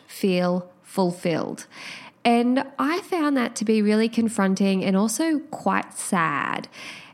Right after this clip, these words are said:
And sad because it is kind of,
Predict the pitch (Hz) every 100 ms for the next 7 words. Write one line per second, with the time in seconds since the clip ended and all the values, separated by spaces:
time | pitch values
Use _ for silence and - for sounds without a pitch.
0 | - 226 233 233 233 254 262 - 285 320
1 | 359 - 349 302 262 247 247 233 220 -
2 | - - 240 233 247 277 - - 226 226
3 | 220 220 208 208